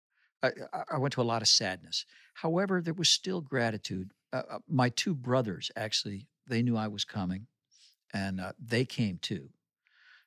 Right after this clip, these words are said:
The week before, uh, Ruthie, all her sisters had come. She's got, uh, four sisters. So she'd had her sisters the day before, and she had her three brothers, uh, this weekend. And we told stories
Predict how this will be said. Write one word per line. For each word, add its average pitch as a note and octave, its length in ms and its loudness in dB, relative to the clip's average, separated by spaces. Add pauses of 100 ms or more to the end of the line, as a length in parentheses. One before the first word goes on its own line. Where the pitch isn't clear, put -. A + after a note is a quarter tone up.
(280)
The A#2 80 -2
week B2+ 340 2
before, C3+ 760 0 (460)
uh, G2+ 220 2
Ruthie, A#2 540 0
all A#2 200 2
her A#2 140 -2
sisters - 460 0
had - 120 -12
come. C#2 280 -14
She's - 220 -4
got, F#2 240 -6 (380)
uh, F#2 140 -6
four E2+ 300 -8
sisters. - 540 -4 (540)
So - 160 0
she'd G#2+ 220 2
had A2+ 140 2
her G#2 60 2
sisters A#2+ 440 -2
the - 100 -10
day G2 160 -2
before, F2 520 -8 (120)
and A2+ 140 -8
she - 120 -2
had F#2+ 120 -6
her F#2 80 -6
three - 280 -2
brothers, F2 640 -4 (440)
uh, F#3 240 -10 (140)
this - 240 0
weekend. E2 500 -8 (1000)
And G#2+ 680 2
we B2 100 4
told A#2 280 2
stories G2 720 0